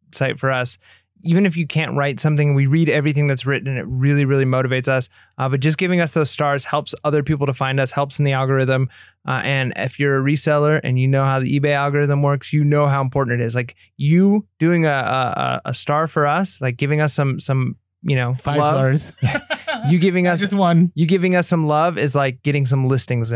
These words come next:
Speaker 1: onto eBay so we can get sales, right? Like, that's how much it helps us as
Speaker 2: That
Speaker 1: a
Speaker 2: is true.
Speaker 1: podcast.
Speaker 2: It's very true. Triggers the algorithm. Now, so this is a light one here. It says, this is from Tito Skistos Mañana. And they said, "Grab your brain diaper."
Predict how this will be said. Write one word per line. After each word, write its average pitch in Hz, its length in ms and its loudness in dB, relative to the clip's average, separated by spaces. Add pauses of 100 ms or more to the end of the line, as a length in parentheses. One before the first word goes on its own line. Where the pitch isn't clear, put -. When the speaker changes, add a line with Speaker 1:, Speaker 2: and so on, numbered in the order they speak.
(160)
Speaker 1:
onto 120 240 0
eBay 117 340 -2
so 123 140 -2
we 123 60 0
can 120 60 -2
get 120 140 -2
sales, 120 320 -2
right? 131 120 -2
Like, 135 160 -2
that's 147 280 -4
how 156 140 0
much 151 200 -2
it 131 60 0
helps 131 240 -2
us 131 180 0
as 127 60 0
Speaker 2:
That 208 80 2
Speaker 1:
a 254 100 2
Speaker 2:
is 123 80 -4
true. 147 100 2
Speaker 1:
podcast. 117 140 -2
Speaker 2:
It's 143 120 0
very 160 180 2
true. 113 180 -2
Triggers 147 320 0
the 135 80 0
algorithm. 123 480 0
Now, 131 300 2 (840)
so 160 160 2
this 175 180 2
is 190 80 4
a 165 80 4
light 147 240 2
one 131 160 4
here. 127 340 2 (120)
It - 40 -14
says, 147 440 0
this 156 180 2
is 190 140 2
from 143 340 4 (420)
Tito 180 380 4
Skistos - 1120 0
Mañana. 165 560 0 (880)
And 143 160 8
they 160 80 6
said, 147 300 2
"Grab 156 340 4
your 165 100 6
brain 143 360 4
diaper." 113 500 0